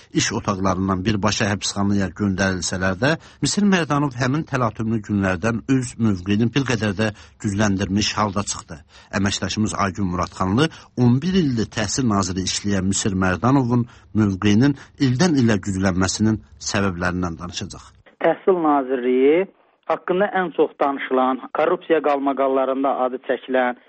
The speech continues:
Speaker 2: və millətin birbaşa, e, gələcəyinə zərbə vurulan bir struktura çevrilib.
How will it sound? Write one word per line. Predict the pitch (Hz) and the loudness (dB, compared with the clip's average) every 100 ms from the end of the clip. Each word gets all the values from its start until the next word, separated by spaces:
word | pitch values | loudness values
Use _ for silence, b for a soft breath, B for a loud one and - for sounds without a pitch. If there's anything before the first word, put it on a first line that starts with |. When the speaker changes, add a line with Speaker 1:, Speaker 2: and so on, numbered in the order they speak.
| b | b
Speaker 2:
və | 135 | -2
millətin | 147 151 151 156 175 170 | 0 0 0 0 0 0
birbaşa, | 165 147 151 - 175 156 135 | 0 0 0 2 2 2 0
e, | 127 131 | 0 0
gələcəyinə | 123 143 139 131 143 156 | 2 0 0 2 2 2
zərbə | 139 139 139 | 0 0 0
vurulan | 135 131 135 160 151 b b _ | -2 0 0 0 -4 b b _
bir | 160 - - | -4 -4 0
struktura | - 147 - 156 | 0 2 2 0
çevrilib. | - 104 92 85 82 | 0 -4 -2 -6 -10